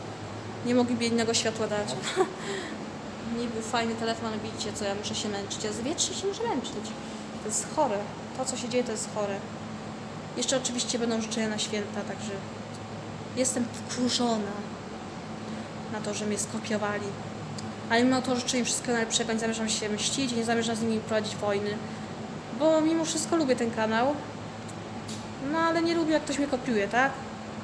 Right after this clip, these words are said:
No i po prostu, no, myślę, że to jest takie... No, takie nie na miejscu, tak? Niesmaczne po prostu.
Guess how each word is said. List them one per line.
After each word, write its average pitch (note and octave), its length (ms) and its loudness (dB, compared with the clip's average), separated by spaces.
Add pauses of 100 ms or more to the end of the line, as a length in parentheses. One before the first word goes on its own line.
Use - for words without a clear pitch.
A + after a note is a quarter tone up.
No G#3+ 300 0
i A3+ 260 0 (640)
po - 60 -12
prostu, - 380 -2
no, C#4+ 100 2 (500)
myślę, C#4 220 -2
że - 60 -2
to D4 60 -2
jest C#4+ 120 -4
takie... C#4 520 2 (1800)
No, G4 100 6
takie F#4+ 440 6
nie E4+ 120 4
na D4+ 120 10
miejscu, A3+ 420 4
tak? B3+ 260 2 (240)
Niesmaczne A#3 480 0
po G#3 100 -4
prostu. - 420 -6